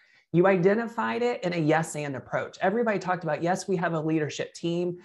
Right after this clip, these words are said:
but you expanded it to talk about your internal and external stakeholders. And so we oftentimes get questions from district leadership teams going, "How do we do that? What's the first step to, to bring more voices than just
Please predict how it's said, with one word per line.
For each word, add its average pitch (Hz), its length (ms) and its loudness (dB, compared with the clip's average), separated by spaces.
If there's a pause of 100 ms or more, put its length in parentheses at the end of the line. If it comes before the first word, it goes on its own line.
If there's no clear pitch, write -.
(160)
but 175 160 0
you 180 120 2
expanded 175 800 -2
it 143 160 -4
to 151 80 -4
talk 180 340 -2
about 160 340 -2
your 156 300 0
internal 190 720 0
and 147 240 -8
external 175 560 -6
stakeholders. - 960 -6 (480)
And 175 120 0
so 208 100 4
we 196 200 4
oftentimes 202 840 -4
get 175 240 -4
questions 175 560 -2
from 156 180 -4
district 160 400 -4
leadership 156 500 -4
teams 208 280 -4
going, 170 180 -4 (300)
"How 175 240 -6
do 233 100 -2
we 247 120 0
do 160 300 0
that? - 260 -4
What's 180 220 -4
the 247 100 -2
first 190 460 -2
step - 400 -2
to, 180 400 2 (320)
to 190 100 2
bring 170 640 2
more 196 560 4
voices 170 600 -2
than 147 220 -2
just 165 300 0